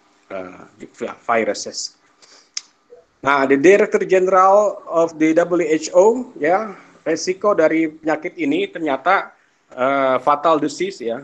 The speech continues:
mengakibatkan kematian only two percent. Ya, jadi only two percent. Sisanya ya, kayak misalkan kita temukan Pak Budi Karya Sumadi ya,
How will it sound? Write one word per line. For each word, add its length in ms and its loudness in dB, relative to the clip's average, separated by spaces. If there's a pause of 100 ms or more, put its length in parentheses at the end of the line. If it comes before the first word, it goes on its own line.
(140)
mengakibatkan 600 -6
kematian 400 -4
only 240 2
two 120 2
percent. 520 0 (640)
Ya, 240 -2 (200)
jadi 440 -4
only 160 -4
two 120 -6
percent. 520 -6
Sisanya 480 2
ya, 160 4 (600)
kayak 240 0
misalkan 360 -6
kita 240 -4
temukan 400 -4
Pak 440 0 (280)
Budi 200 -6
Karya 280 -2
Sumadi 640 2
ya, 80 -6